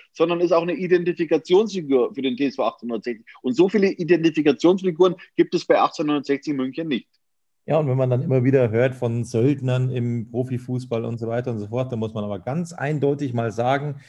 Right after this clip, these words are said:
Speaker 2: Sascha Mölders, das ist einer der,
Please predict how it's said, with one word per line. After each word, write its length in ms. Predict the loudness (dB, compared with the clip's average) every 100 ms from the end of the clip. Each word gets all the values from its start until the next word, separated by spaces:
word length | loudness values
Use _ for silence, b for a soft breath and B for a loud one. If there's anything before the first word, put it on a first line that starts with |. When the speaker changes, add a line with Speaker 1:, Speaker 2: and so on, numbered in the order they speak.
| B B
Speaker 2:
Sascha 340 | -2 0 0
Mölders, 460 | 2 2 2 0 -2
das 140 | -4
ist 200 | -6 -8
einer 320 | -6 -2 -2
der, 500 | -2 2 4 4 0